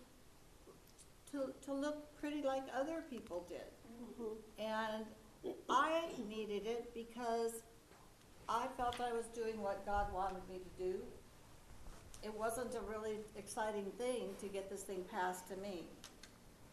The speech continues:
Speaker 1: but there was a lot of benefits in it because I made sure that she had the care she needed at the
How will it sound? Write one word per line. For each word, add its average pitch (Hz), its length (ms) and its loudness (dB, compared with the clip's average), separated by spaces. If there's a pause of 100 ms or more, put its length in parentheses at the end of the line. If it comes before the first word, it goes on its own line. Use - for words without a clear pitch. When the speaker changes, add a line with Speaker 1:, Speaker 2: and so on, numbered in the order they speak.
(160)
Speaker 1:
but 202 360 4 (120)
there 240 120 4
was 247 160 2
a 254 40 2
lot 240 260 4
of 214 80 0
benefits 240 540 0
in 196 60 0
it 170 300 0
because 202 400 -2
I 214 120 4
made 247 320 -2
sure 294 400 2 (920)
that 202 280 0 (100)
she 226 360 0 (1300)
had 262 240 0
the 233 80 -2
care 247 400 0
she 269 160 -6
needed 233 420 0 (1000)
at 214 220 -2
the 226 60 -4